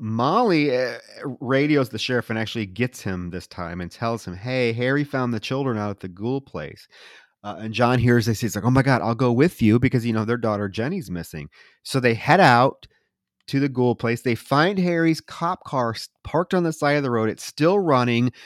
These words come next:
The lights are still going. The lights are still on. Sheriff gets out right away and finds Harry's dead body on the side of the road, all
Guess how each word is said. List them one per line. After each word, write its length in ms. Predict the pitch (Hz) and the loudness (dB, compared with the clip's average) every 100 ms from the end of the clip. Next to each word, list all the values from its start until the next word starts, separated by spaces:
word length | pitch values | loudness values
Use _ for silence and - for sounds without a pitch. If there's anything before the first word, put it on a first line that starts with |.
| - _ | -20 _
The 120 | 110 | -4
lights 360 | 107 120 170 - | 0 2 0 0
are 80 | 170 | -4
still 260 | - 160 | -2 -2
going. 640 | 151 139 135 135 131 135 120 | 0 0 0 0 -2 -4 -8
The 80 | 101 | -6
lights 300 | 120 139 - | -4 -4 -8
are 40 | |
still 240 | - 143 131 | -10 -6 -4
on. 460 | 131 127 123 123 - _ _ _ _ | -2 -2 -4 -6 -12 _ _ _ _
Sheriff 400 | - 160 202 160 | 2 4 4 4
gets 240 | 180 - | 2 2
out 180 | 160 131 | 2 2
right 180 | 127 113 | 2 2
away 420 | 110 107 107 107 | 0 -2 -2 -2
and 180 | 113 107 | -4 -6
finds 720 | _ 143 143 143 143 139 - _ - | _ -2 -2 0 -2 -4 -10 _ -20
Harry's 680 | - 151 160 170 170 160 131 - | -12 -6 -2 0 2 0 -4 -4
dead 320 | 139 139 135 | -2 -2 -2
body 640 | 127 123 123 113 104 101 - _ _ _ _ - | -2 0 0 -2 -4 -6 -10 _ _ _ _ -14
on 160 | 123 117 | -8 -6
the 80 | 117 | -6
side 340 | - 135 127 | -4 -2 0
of 60 | 117 | -2
the 100 | 107 | -4
road, 480 | 101 85 69 - - _ _ _ _ _ - | -6 -8 -8 -14 -18 _ _ _ _ _ -4
all 480 | 107 123 123 120 | 2 4 4 0